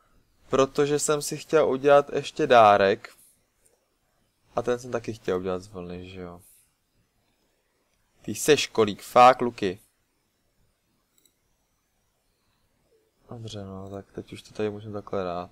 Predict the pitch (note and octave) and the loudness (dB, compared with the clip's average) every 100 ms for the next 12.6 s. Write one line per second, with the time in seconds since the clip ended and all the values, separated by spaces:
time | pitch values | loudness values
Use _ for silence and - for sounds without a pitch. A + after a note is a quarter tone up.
0 | - - _ _ _ _ _ _ _ _ | -20 -20 _ _ _ _ _ _ _ _
1 | _ _ _ _ _ _ _ _ _ _ | _ _ _ _ _ _ _ _ _ _
2 | _ _ _ _ _ _ _ _ _ B2+ | _ _ _ _ _ _ _ _ _ -4
3 | G#2 F#2+ G2 G2 F#2+ G2 A#2+ B2 - D3 | -2 0 0 -2 -6 -2 0 0 0 2
4 | D#3 F3+ G3+ F#3+ C#3 A#2 A#2 G#2+ F#2+ F2 | 2 2 0 2 2 0 -2 0 0 0
5 | F#2+ G#2+ G#2+ A2+ C#3+ D3+ D3 - D#3+ _ | 0 -2 -2 -8 -4 0 -2 -2 -4 _
6 | _ _ _ - - - B2 B2 C3+ C3+ | _ _ _ -12 -10 -8 -8 0 2 2
7 | C#3 C#3 C#3 C3+ - A2+ A2 C3 - D3 | 0 -2 0 0 -2 -4 -2 -4 -2 0
8 | C#3+ C#3+ - C3+ G#2+ G#2 A2 C3 B2+ B2 | 0 0 -4 -6 -6 -8 -10 -6 -6 -6
9 | - B2 - - B2 A#2 A#2 A#2+ A#2 - | -8 -10 -10 -6 -4 -2 -4 -6 -8 -4
10 | A#2 G#2+ A2 A#2 B2+ G#2 - A#2+ A#2+ A#2+ | -4 0 2 4 2 -2 -2 -2 -2 -2
11 | A#2+ - A#2+ A#2 G#2 A2 A2+ B2 B2 - | -4 -8 -8 -6 -2 -2 0 -2 -4 -8
12 | B2+ B2+ - - C3 | -10 -10 -10 -4 -2